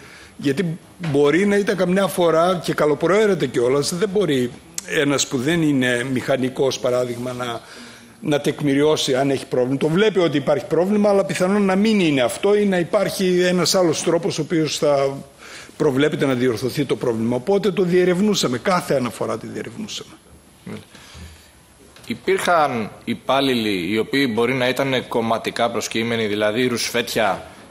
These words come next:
Speaker 2: τα οποία δεν είχαν ιδέα από σιδηρόδρομο, ούτε από διοίκηση, ούτε από μάρκετινγκ, εμπορεύματα και πόσο μάλλον και από επιβάτες.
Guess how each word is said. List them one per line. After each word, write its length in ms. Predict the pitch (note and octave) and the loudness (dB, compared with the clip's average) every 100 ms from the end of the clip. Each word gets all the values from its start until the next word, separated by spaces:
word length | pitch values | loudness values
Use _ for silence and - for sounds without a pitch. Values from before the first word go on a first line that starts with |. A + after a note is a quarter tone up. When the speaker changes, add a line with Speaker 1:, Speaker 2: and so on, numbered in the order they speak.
| - | -2
Speaker 2:
τα 140 | A#2+ | 0
οποία 280 | A2 C#3 C#3+ | 2 2 2
δεν 160 | C3 | 0
είχαν 240 | C#3+ C#3+ C3+ | 0 0 0
ιδέα 400 | A#2+ F#2+ C3 B2+ | -2 0 2 2
από 140 | A#2 | 0
σιδηρόδρομο, 800 | G#2+ B2+ A#2 C3+ B2+ A2+ F#2+ E2+ F2 | -2 -2 0 2 0 -2 -2 -4 -2
ούτε 240 | C#3+ D3 | -2 0
από 180 | B2 A#2 | 0 -2
διοίκηση, 460 | G2+ B2+ C3 - | 0 -2 -2 -2
ούτε 120 | C#3 C#3 | -2 -2
από 140 | A2+ | -2
μάρκετινγκ, 480 | G2+ B2+ C3+ C3+ B2 | -2 0 0 -2 -2
εμπορεύματα 600 | G#2+ G2+ A#2 C3 C#3 C#3 | 0 0 0 0 0 0
και 120 | C3 | -2
πόσο 260 | D3 C3+ C3+ | -4 -4 -2
μάλλον 180 | C#3+ | 0
και 60 | C#3+ | 0
από 120 | B2 | -2
επιβάτες. 560 | A2 A2 B2 - A2 | -4 0 -2 -2 -8